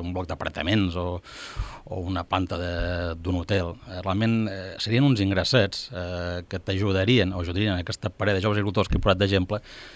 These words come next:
pues, a poder seguir la seva activitat agrícola, i jo crec que tampoc seria, en que siga unes places turístiques mínimes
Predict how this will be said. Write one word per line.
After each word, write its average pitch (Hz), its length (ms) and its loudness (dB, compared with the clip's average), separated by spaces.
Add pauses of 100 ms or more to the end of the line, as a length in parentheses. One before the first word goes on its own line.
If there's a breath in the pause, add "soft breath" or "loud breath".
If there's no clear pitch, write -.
(240 loud breath)
pues, 120 340 2
a 120 60 2
poder 110 560 4
seguir 104 320 0
la 110 100 -2
seva 104 460 4
activitat 90 480 -2
agrícola, 107 720 2
i 90 180 -4
jo 95 140 0
crec 95 240 0
que 104 160 0
tampoc 90 400 -2
seria, 98 400 0
en 90 80 0
que 90 100 -6
siga 101 380 0
unes 101 240 -2
places 104 260 -6
turístiques 95 560 -2
mínimes 95 720 4